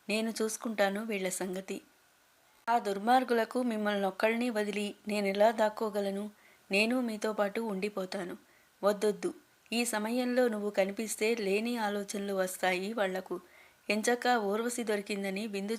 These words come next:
చేసుకుంటారు. ప్రాణాపాయ స్థితిలో ఉండి నేను రక్షించే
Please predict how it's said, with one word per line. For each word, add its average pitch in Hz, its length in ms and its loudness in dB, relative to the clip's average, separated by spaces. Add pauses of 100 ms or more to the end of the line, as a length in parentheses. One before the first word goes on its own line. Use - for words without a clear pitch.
చేసుకుంటారు. 185 640 -4 (460)
ప్రాణాపాయ 220 640 4
స్థితిలో 208 480 0
ఉండి 196 340 -2
నేను 202 280 -2
రక్షించే 190 720 -2